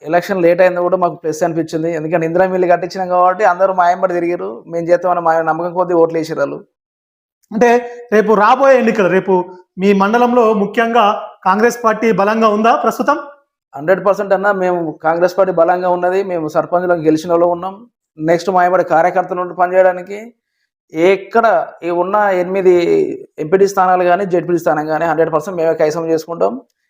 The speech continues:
Speaker 1: ఎంపీపీ మేమే అవుతాం, జెడ్పీటీసీ కూడా మా పార్టీ నుంచి అవుతారు.
Speaker 2: ఒక యువకునిగా మీరు చెప్పండి, నిజంగా యువకుడిగా చాలా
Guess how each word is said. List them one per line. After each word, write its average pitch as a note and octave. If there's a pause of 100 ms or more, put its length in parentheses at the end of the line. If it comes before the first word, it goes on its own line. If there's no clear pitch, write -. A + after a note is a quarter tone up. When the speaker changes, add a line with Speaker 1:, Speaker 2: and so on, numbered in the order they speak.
(140)
Speaker 1:
ఎంపీపీ E3
మేమే F#3
అవుతాం, F#3+
జెడ్పీటీసీ F3+
కూడా F#3+
మా G#3
పార్టీ D#3
నుంచి C#3+
అవుతారు. - (120)
Speaker 2:
ఒక -
యువకునిగా B3+
మీరు A#3
చెప్పండి, G3
నిజంగా G3+ (420)
యువకుడిగా G#3+ (460)
చాలా A3+